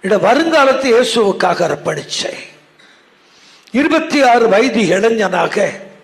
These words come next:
எனக்குரிய ஆஸ்தி, செல்வம், பணம், வீடு, காரு எல்லாவற்றையும் கர்த்தருக்காக விட்டேன்.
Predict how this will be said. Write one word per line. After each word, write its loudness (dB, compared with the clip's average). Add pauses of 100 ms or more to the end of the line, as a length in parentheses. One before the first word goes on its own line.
(600)
எனக்குரிய 0
ஆஸ்தி, 0 (840)
செல்வம், -2 (520)
பணம், 0 (540)
வீடு, 0 (200)
காரு 0 (680)
எல்லாவற்றையும் 0
கர்த்தருக்காக 0
விட்டேன். -6